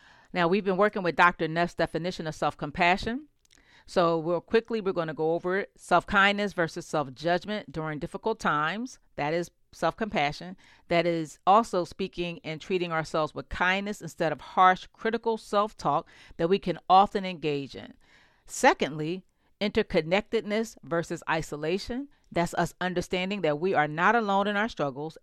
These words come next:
and that we are not the only one going through. And lastly, self-compassion is mindfulness. Mindfulness. Mindfulness versus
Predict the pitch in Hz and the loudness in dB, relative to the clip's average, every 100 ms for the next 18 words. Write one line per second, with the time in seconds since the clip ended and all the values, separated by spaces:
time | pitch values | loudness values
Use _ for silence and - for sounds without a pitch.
0 | - 170 170 170 175 156 160 180 185 214 | -6 0 2 2 4 4 4 2 2 -2
1 | - 170 175 170 165 165 160 156 170 175 | -4 -4 -4 -4 -4 -4 -6 -6 -6 -8
2 | - 175 135 139 - _ _ - 170 165 | -4 -2 -2 -8 -16 _ _ -6 -4 -2
3 | 175 240 262 - - 143 143 151 180 170 | 2 6 6 6 0 -10 -10 -2 2 2
4 | - 180 185 160 - 165 - 165 156 151 | 0 -2 2 2 0 -10 -8 -4 -4 -6
5 | - 147 147 175 180 170 151 131 127 - | -10 -8 0 2 2 -2 -8 -10 -12 -18
6 | - _ _ - - 160 175 165 147 - | -20 _ _ -20 -10 -2 0 -2 -8 -12
7 | - - _ - - 160 190 233 247 254 | -18 -20 _ -20 -10 0 4 4 2 0
8 | 233 220 - 185 180 175 | 0 -2 0 0 0 -4